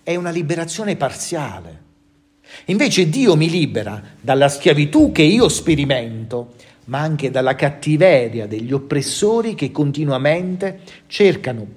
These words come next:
di angariare e di tenere in pugno la mia vita. Ora cerchiamo di dare un nome. Qual è il gioco che più mi opprime? Forse la mia insicurezza, i miei fallimenti,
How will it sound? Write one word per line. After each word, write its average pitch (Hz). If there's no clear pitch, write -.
di 147
angariare 143
e 135
di 139
tenere 147
in 135
pugno 156
la 123
mia 117
vita. 90
Ora 170
cerchiamo 202
di 165
dare 139
un 123
nome. 95
Qual 254
è 156
il 123
gioco 170
che 127
più 185
mi 170
opprime? 87
Forse 135
la 127
mia 120
insicurezza, 127
i 120
miei 123
fallimenti, 117